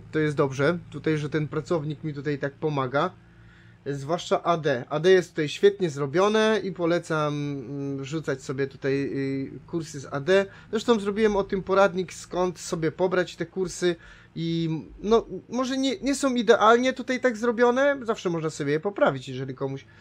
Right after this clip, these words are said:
nie pasuje, ale to jest naprawdę bardzo duża pomoc. Bez tego pracownika to ja tutaj bym, u, się namęczył, tylko tak, mi się wydaje, że chyba drogę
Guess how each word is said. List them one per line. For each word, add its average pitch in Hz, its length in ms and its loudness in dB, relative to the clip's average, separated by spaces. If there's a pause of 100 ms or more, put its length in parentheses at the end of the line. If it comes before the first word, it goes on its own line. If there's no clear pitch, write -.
(260)
nie 139 220 -4
pasuje, 147 420 0
ale 170 320 6
to 165 100 0
jest 160 160 0
naprawdę 151 720 2 (460)
bardzo 180 580 6
duża 160 480 2
pomoc. 143 500 2
Bez 175 520 4 (220)
tego 175 280 0
pracownika 170 720 -2
to 151 120 -2
ja 143 120 4
tutaj 139 280 -4
bym, 135 420 -4
u, 160 500 -2 (460)
się 143 140 -6
namęczył, 139 460 -2
tylko 139 200 -6
tak, - 240 -4
mi 143 60 -12
się - 120 -6
wydaje, 170 300 2
że 160 100 -6
chyba 170 240 -2
drogę 143 440 0